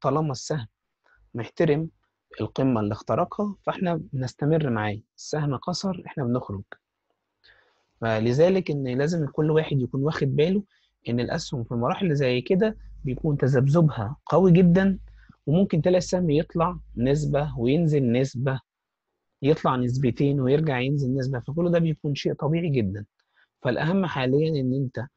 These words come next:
أي حد داخل السهم إن هو يحافظ على مستويات التسعتاشر تسعين بإغلاقات أسبوعية. محترمها هيستهدف المناطق اللي هي سبعة وعشرين ستين. طبعًا قبلها في مقاومات كتير، يعني هو وصل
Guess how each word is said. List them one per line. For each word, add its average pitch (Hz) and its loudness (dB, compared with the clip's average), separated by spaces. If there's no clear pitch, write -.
أي 135 0
حد 120 -4
داخل 131 -4
السهم 180 -4
إن 147 0
هو 151 0
يحافظ 156 -2
على 123 0
مستويات 117 -2
التسعتاشر 139 -6
تسعين 139 -4
بإغلاقات 123 -2
أسبوعية. 101 -4
محترمها 208 2
هيستهدف 170 -2
المناطق 131 0
اللي 127 0
هي 143 2
سبعة 156 -4
وعشرين 139 -2
ستين. 139 -6
طبعًا 185 2
قبلها 185 2
في 202 0
مقاومات 127 -2
كتير، 151 -2
يعني 110 -2
هو 143 0
وصل 170 0